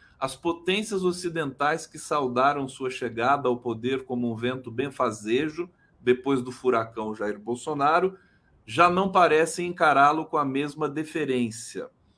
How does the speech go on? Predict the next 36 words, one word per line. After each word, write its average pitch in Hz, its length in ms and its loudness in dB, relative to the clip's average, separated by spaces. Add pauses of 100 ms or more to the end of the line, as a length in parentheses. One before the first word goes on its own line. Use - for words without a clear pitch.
(420)
Segue 165 460 4
aqui, 151 240 0
"Lula 165 320 2
também 160 380 -4
tentou 151 400 -4
manter 139 360 -2
vivo 156 320 -4
um 160 60 -4
dos 131 220 -6
temas 147 360 -4
prediletos 151 840 0
da 131 100 0
diplomacia 123 580 -2
brasileira, 135 760 -2 (340)
a 120 80 -2
necessidade 131 800 2
de 123 100 -4
reforma 123 440 0
do 123 100 -6
Conselho 117 300 -6
de - 40 -14
Segurança 110 380 -6
da 139 180 0
onu, 151 420 0 (280)
como 139 200 0
em 139 80 0
todas 170 300 2
as 151 120 -2
outras 131 340 0
vezes 139 320 -2
em 147 80 -8
que 143 100 -10
o 139 80 0
assunto 123 360 -4
foi 123 100 2
levantado, 143 720 2